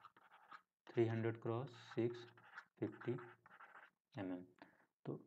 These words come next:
ये हमने set कर ली है beam की dimension। आगे चल के जब डिज़ाइन करेंगे, वहाँ पे हमें sure होगा कि ये suitable है कि नहीं है, वहाँ पे हम change कर सकते हैं।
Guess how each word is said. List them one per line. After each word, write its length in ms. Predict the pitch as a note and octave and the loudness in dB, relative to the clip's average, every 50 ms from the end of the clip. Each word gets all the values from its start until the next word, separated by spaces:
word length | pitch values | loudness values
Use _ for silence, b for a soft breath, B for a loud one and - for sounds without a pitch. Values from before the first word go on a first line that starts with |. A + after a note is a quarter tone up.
| - | -2
ये 160 | B2 A2+ B2 B2+ | 2 4 6 6
हमने 260 | B2+ B2+ B2+ B2+ B2+ | 6 6 4 4 4
set 200 | B2+ C3 B2 B2+ | 4 4 2 4
कर 120 | - B2+ | 4 4
ली 200 | B2 B2 B2 B2+ | 4 6 4 4
है 220 | C3 C3+ C3+ A#2+ A2 | 2 2 2 2 4
beam 240 | A2 A2+ A#2 A#2 | 6 6 6 4
की 160 | A2+ A#2 B2 B2 | 4 4 2 2
dimension। 560 | A2+ G2+ F#2+ F#2+ F#2 F#2 F#2 - F#2+ G2 G2 - - B B B B B B B B B B B B B B B B B B B B B B B B B B B B B B B B B _ - - - - | 4 2 2 2 0 -2 -2 -4 -4 -4 -6 -8 -16 B B B B B B B B B B B B B B B B B B B B B B B B B B B B B B B B B _ -20 -8 0 2
आगे 180 | A#2 A#2+ A#2+ | 4 4 4
चल 120 | A#2+ B2+ A#2+ | 4 2 2
के 100 | B2 B2 | 4 4
जब 200 | B2+ A#2 A#2 G#2+ | 2 4 4 4
डिज़ाइन 520 | G#2 G2+ G#2+ A2+ A#2 B2 B2+ B2 A#2+ A#2+ B2+ | 4 4 4 4 4 4 4 4 4 2 -2
करेंगे, 520 | - - - A#2 A2+ A#2 B2 B2 B2 B2+ | -6 -4 0 2 2 4 4 4 4 4
वहाँ 240 | B2 A#2 A2+ A2+ A2+ | 4 4 4 2 2
पे 120 | A#2 A#2+ | 2 2
हमें 200 | A#2 A#2 A#2 A#2 | 2 4 2 2
sure 280 | A2+ - A2+ A2 A2 A2 | 2 2 4 6 6 6
होगा 240 | A2 G#2+ A2 A2+ A2+ | 6 6 6 4 2
कि 140 | - - | 0 0
ये 180 | A2+ A2 A2 A2 | 2 2 2 2
suitable 460 | A2 A#2+ A2 - G#2+ G#2+ A2 A#2 A2+ | 4 2 4 4 4 6 6 6 6
है 120 | A2+ A2+ A2 | 6 6 6
कि 80 | A2+ | 6
नहीं 220 | A2 A2 A2+ A2+ A2 | 6 6 8 6 6
है, 80 | A2+ | 4
वहाँ 240 | B2 A#2+ A2+ A2+ A2+ | 4 2 4 2 4
पे 80 | A#2 A#2 | 4 2
हम 80 | A2+ | 2
change 280 | A2+ A2+ A2 A2+ A2+ A2 | 4 4 4 4 4 4
कर 100 | A2+ G#2+ | 4 4
सकते 280 | A2 A2 A2 - A#2+ | 4 4 2 2 0
हैं। 180 | B2 D3+ D#3+ | 0 0 0